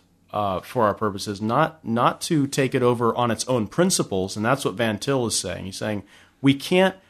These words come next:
we can't accept your orthodoxy on your principles." I think he's saying, "You, you can't account for your own orthodoxy on your principles of natural theology."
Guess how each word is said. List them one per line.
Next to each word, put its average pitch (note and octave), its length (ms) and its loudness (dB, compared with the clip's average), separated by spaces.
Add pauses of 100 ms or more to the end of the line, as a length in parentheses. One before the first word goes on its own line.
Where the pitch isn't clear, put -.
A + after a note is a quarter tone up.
(140)
we C#3 100 4
can't E3+ 400 2
accept F3+ 460 2
your D3 80 -4
orthodoxy C#3+ 640 4
on A#2 160 2
your A2+ 100 2
principles." D#3 720 0
I G#2 80 -6
think B2+ 180 -4
he's B2 200 -2
saying, A2 400 -2 (1080)
"You, E3+ 460 4
you E3 200 2
can't - 380 2
account D#3 540 2 (180)
for - 180 -2
your B2+ 160 2
own D#3+ 160 6
orthodoxy A#2+ 880 2
on C#3+ 180 6
your B2+ 100 2
principles D3 580 2
of A2+ 80 -6
natural A#2+ 380 -2
theology." A2 720 0